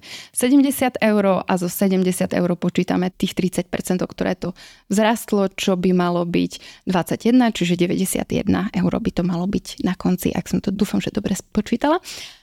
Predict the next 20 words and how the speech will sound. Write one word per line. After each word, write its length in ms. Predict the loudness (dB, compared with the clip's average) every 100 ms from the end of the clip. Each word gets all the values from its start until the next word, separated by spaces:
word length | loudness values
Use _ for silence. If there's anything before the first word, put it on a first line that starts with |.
| _
Čiže 240 | 0 2 2
si 180 | 0 0
uspel, 640 | 0 0 0 2 4 2 0 -6
si 480 | -4 0 2 2 0
lepší 560 | 0 0 0 0 0
ako 240 | 0 -2 0
priemer. 560 | 2 2 2 2 2 2
A 80 | -2
skúsime 400 | -2 2 2 2
ešte 160 | 2 0
teda 240 | 2 0
tú 160 | -2 -4
druhú 320 | -2 0 0
otázku 400 | 2 0 0 0 4
len, 160 | 4
ktorá 240 | 2 0 0
tiež 320 | 0 0 2
mala 320 | 4 4 4
veľkú 320 | 2 -2 -4
chybovosť. 560 | -4 -2 2 2 0